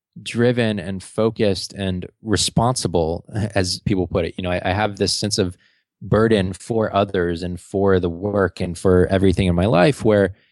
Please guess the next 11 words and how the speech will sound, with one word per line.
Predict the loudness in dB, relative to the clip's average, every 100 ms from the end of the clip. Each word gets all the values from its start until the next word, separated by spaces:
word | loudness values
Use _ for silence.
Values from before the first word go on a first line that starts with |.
| -14
it's | -12
hard | -6 -2 -2
for | -4
me | -4
to | -2
hear | -4 0 2 4
that | 2 -4
hustle | -4 -2 0 0 0 0 -4 _ _ _ _ _ _ _ _
mentality | -4 -2 0 2 2 2 -2
from | -6 -4
people | -4 -2 -4 -4 -10